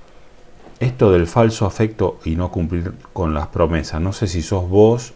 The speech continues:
o la persona con la cual te podés llegar a encontrar. Vamos a ver, para un cachito. A ver. Entonces,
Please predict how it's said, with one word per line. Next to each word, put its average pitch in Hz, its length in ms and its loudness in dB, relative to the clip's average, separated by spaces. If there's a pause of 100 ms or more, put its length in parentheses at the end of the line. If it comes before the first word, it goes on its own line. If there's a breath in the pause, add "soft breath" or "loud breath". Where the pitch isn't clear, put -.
o 107 320 2 (500)
la 87 360 -2
persona 92 460 -2
con 85 140 0
la 76 100 -2
cual 82 200 0
te 85 80 -2
podés 78 320 -2
llegar 71 220 -4
a 67 60 -6
encontrar. 65 680 -8 (1300)
Vamos 85 300 -6
a - 60 -12
ver, - 100 -18 (180)
para 73 160 -6
un 78 60 -8
cachito. - 380 -10 (1500 loud breath)
A 90 120 -10
ver. - 120 -14 (3000 loud breath)
Entonces, 92 720 0